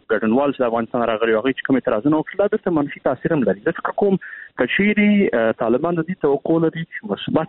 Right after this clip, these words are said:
تغییرات دې راسي یا نړیوال د خپل فکر طالبان د نظام پر وړاندې باندې مثبت کړي او یا دې ناروې کومک وکړي، زه فکر کوم هغه وعدې چې هغه گفتار، هغه خبرې چې، آم،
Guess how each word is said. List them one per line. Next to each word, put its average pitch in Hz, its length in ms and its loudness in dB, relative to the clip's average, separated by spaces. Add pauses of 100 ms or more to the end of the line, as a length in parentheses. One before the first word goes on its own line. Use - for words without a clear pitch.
(120)
تغییرات 110 380 0
دې - 180 -16
راسي 104 320 -2
یا 196 60 2
نړیوال 113 480 0
د 110 120 -2
خپل - 220 -2
فکر 113 220 0
طالبان 104 500 0
د 101 100 -2
نظام 131 220 0
پر - 140 -4
وړاندې 101 320 0
باندې 98 240 2
مثبت - 260 0 (100)
کړي - 120 -12 (380)
او 131 140 4
یا 185 60 2
دې 190 100 -2 (100)
ناروې 175 240 -2 (100)
کومک 175 300 -2
وکړي، - 200 -14 (460)
زه 220 100 4
فکر 254 140 -4 (100)
کوم 247 100 4 (200)
هغه 220 240 2 (160)
وعدې 123 320 -2 (100)
چې 185 120 2 (220)
هغه 156 220 0 (480)
گفتار، 165 320 0 (100)
هغه 151 220 -2
خبرې 143 280 -2
چې، - 80 -14 (180)
آم، 107 280 2